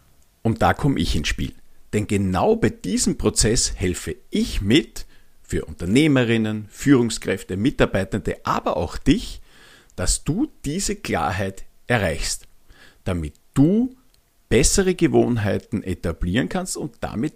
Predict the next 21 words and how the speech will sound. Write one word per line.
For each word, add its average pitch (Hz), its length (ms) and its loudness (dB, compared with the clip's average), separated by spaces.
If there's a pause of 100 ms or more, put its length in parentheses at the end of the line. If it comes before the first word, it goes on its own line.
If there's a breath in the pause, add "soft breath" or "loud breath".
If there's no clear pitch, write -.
(100)
deine 82 300 -6
besseren - 640 -2
Ergebnisse 85 640 -6 (320)
auch 117 160 -2
erwarten - 380 -2
kannst. - 420 -14 (1120)
Das 156 200 2
mache 95 260 0
ich - 100 -4
mit 85 280 -6 (220 soft breath)
Keynotes 135 800 6
vor 98 140 -2
größerem 87 420 -2
Publikum, 143 760 2
Impulsverträgen 127 1040 0
vor - 160 -8
kleinen 110 420 -2
Teams 190 440 -2
oder 78 200 -8
kleineren 90 440 -8
Gruppen, 165 440 -2